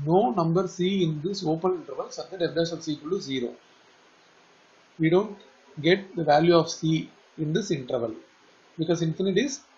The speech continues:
not defined. So no value of c in minus one comma one. But as per the Rolle's theorem, we have to get a value of c in the interval.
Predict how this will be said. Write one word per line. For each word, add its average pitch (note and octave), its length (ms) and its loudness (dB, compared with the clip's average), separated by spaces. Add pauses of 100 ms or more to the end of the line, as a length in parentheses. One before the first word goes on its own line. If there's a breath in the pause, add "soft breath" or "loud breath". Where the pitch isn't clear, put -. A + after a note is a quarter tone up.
(120)
not D3 320 2
defined. A#2 400 -4 (380)
So F3+ 420 0 (580)
no E3+ 460 2 (1300)
value E3 680 6 (1500)
of E3+ 320 0 (640)
c E3+ 500 0 (720)
in A#3+ 240 2 (580)
minus E3+ 420 0
one C#3+ 180 -6
comma D3 420 -2 (640)
one. A2+ 220 -2 (1400)
But E3+ 120 4
as E3+ 220 6
per G#3 180 4
the A3 140 2
Rolle's F3+ 320 4
theorem, D3+ 640 0
we D3 80 -2
have F3 160 2
to A#3+ 80 -2
get D#3 200 -4
a G3+ 60 0
value E3+ 340 6
of F#3 120 0
c G3 220 0
in D#3+ 100 -2
the E3+ 80 0
interval. C3 500 -4